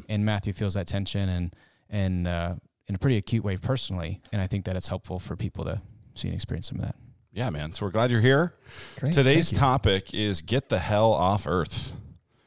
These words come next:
Speaker 2: Get the hell <laughs> off earth.
Speaker 1: It
Speaker 2: And we're
Speaker 1: sure
Speaker 2: talking
Speaker 1: is.
Speaker 2: about hell a lot because what we're always saying in this is that there's all these hellish, uh, things that are in our culture, that are in our society, and really they're there because they're in our hearts.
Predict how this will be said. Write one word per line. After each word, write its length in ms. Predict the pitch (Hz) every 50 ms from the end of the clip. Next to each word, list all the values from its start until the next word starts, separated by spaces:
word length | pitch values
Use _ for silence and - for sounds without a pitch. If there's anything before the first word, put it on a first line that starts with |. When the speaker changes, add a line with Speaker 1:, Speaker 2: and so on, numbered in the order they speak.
| _ _ _ _ _ _
Speaker 2:
Get 200 | - 107 113 - -
the 100 | 87 78
hell 280 | 73 82 92 95 110
<laughs> 160 | 107 92 95
off 240 | 110 104 107 104 - 65
earth. 220 | 85 85 73 -
Speaker 1:
It 60 | - - - 87
Speaker 2:
And 80 | 101
we're 100 | 131 -
Speaker 1:
sure 60 | 117
Speaker 2:
talking 240 | 120 175 180 - 101 113
Speaker 1:
is. 40 |
Speaker 2:
about 200 | 131 123 113 92 82
hell 300 | 131 127 120 110 110 - -
a 40 | 92
lot 380 | 90 85 82 95 131 - -
because 300 | 104 95 - - 92 85
what 100 | 92 95
we're 100 | 95 92 95
always 180 | 98 101 92
saying 280 | - - 104 104 101 95
in 80 | 82 78
this 260 | 80 80 80 - -
is 160 | 69 78 78
that 200 | - 85 82 -
there's 180 | - 85 80 85
all 120 | 82 87
these 180 | 90 85 78 -
hellish, 440 | - 95 101 92 90 80 - - - - - - - - - - - -
uh, 180 | - 76 80 76 - -
things 360 | - - 123 107 87 80 71
that 80 | 73 78
are 60 | 82
in 100 | 92 85
our 100 | 80 78
culture, 460 | - - 123 127 - - 139 127 120 104
that 140 | 85 76
are 80 | 80 78
in 140 | 76 73 76
our 80 | 73
society, 640 | 73 - - - - 110 117 123 120 120 127 120 - - _ -
and 200 | 98 98 95 92 101
really 180 | 135 135 113
they're 200 | 98 90 87 90 90
there 160 | 101 113 110
because 320 | 95 92 82 - 90 82
they're 120 | 85 80 87
in 60 | 92 85
our 120 | 78 76
hearts. 480 | 82 85 90 90 - - - - -